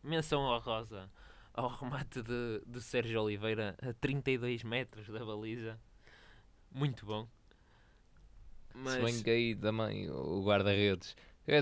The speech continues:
Speaker 2: é um lance complicado, a bola
Speaker 1: arriscou
Speaker 2: bate,
Speaker 1: mal,
Speaker 2: bate
Speaker 1: arriscou
Speaker 2: ali.
Speaker 1: mal, n-, não escolheu a melhor opção, mas Nakajima, nem importa o minuto,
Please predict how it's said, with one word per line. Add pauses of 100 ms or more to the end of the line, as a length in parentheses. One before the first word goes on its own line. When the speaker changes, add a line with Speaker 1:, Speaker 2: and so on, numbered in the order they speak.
(120)
Speaker 2:
é
um
lance
complicado,
a
bola
Speaker 1:
arriscou
Speaker 2:
bate,
Speaker 1:
mal,
Speaker 2:
bate
Speaker 1:
arriscou
Speaker 2:
ali.
Speaker 1:
mal,
n-,
não
escolheu
a
melhor
opção, (180)
mas
Nakajima, (220)
nem
importa
o
minuto,